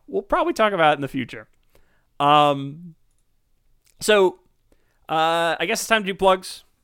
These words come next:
So, uh, our website is cryptopediacast dot com. Instagram is at cryptopediacast dot com. Twitter is the same. Uh, if you wanna email us, cryptopediacast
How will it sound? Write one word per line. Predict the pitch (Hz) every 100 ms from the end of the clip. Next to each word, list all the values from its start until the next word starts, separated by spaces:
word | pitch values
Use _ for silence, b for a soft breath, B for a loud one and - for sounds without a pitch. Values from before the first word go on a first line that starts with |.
| _ _
So, | - 175 156 151 151 147
uh, | 139 135 143
our | 147
website | 156 170 185 -
is | -
cryptopediacast | - - 175 170 170 165
dot | 165 156
com. | - 160 160 165 - b b -
Instagram | 254 214 208 196
is | 175 -
at | 185 -
cryptopediacast | 160 - 165 156 165 147 -
dot | 147
com. | 147 143 143 143
Twitter | - 160 156
is | 156 135
the | 139
same. | - 214 208 208 214 - _ _ _ _ _
Uh, | 143 139
if | 147
you |
wanna | 143 -
email | 175 185 190
us, | 185 -
cryptopediacast | - 185 - 180 170 165 160 151